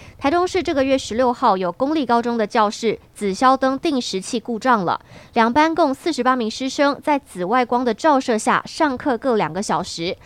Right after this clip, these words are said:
直到老师眼睛不舒服就医才发现。校方表示，师生症状轻微，主要是眼角膜发炎、皮肤晒伤，校方将负担医疗费并追踪半年。美国晶片设计大厂辉达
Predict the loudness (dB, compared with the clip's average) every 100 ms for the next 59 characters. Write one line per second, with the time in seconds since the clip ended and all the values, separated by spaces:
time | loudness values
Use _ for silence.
0 | -20 -20 -12 2 4 6 2 2 -4 -2
1 | -2 -2 -6 -4 -4 -2 -4 -4 -6 -4
2 | -2 0 -2 -6 -4 -2 -2 2 0 0
3 | _ -20 -20 -20 0 2 4 4 2 0
4 | 0 0 -2 -8 -4 -4 -2 -2 -2 -4
5 | -4 -2 2 2 0 -6 -4 -2 -2 -2
6 | -2 -2 -2 0 0 0 -4 -2 -4 -2
7 | -2 -2 -2 -10 -6 -6 -2 -2 2 6
8 | 4 4 -10 -20 -8 0 2 4 0 0
9 | -4 -2 -2 0 0 0 0 0 0 0
10 | 0 -2 _ -6 -2 -4 -2 -4 0 0
11 | 0 -6 -8 -10 _ _ _ _ _ _
12 | _ _ 0 2 2 2 2 2 2 0
13 | 4 2 4 0 0 0 2 4 4